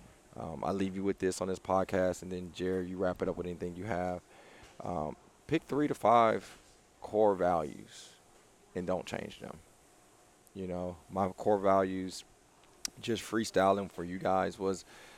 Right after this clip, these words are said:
my faith, freedom,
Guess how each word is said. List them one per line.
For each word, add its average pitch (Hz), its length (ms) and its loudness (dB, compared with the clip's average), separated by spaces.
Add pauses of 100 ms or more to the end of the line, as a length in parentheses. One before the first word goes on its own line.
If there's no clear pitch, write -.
(140)
my 92 120 -2
faith, 104 540 -2 (2250)
freedom, 110 360 0